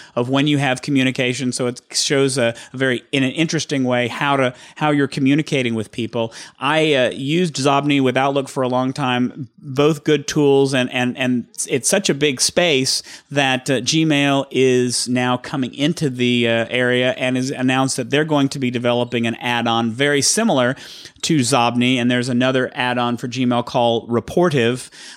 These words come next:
R A P P O R T I V E, Rapportive, that does the same thing. And, and look for Gmail's tool to come out in the next couple of months. They're interested in doing that too. So a,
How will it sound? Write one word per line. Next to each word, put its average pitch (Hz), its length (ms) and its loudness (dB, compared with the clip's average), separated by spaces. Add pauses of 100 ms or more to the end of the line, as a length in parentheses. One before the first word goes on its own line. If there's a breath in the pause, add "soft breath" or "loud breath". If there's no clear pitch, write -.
(120 loud breath)
R 135 220 2
A 135 280 2
P 147 280 -2
P 143 380 0
O 123 200 2
R 123 240 4
T 143 340 -2
I 123 400 -2
V 120 340 -4
E, 123 440 -4
Rapportive, 120 640 -2
that 120 120 -4
does 127 220 0
the 123 80 -6
same 123 260 -2
thing. 131 340 -2
And, 120 140 -4
and 113 240 -6
look 139 160 0
for 143 160 -2
Gmail's 135 480 0
tool 127 260 0
to 127 80 -6
come 131 220 -2
out 120 200 -2
in 120 120 -4
the 117 60 -4
next 123 420 -4 (320 loud breath)
couple 135 280 -2
of 113 120 -2
months. 117 360 0
They're 120 340 -2
interested 117 380 -8
in 113 100 -4
doing 117 240 -2
that 113 180 -6
too. 110 280 -6
So 110 300 -4
a, 120 200 -6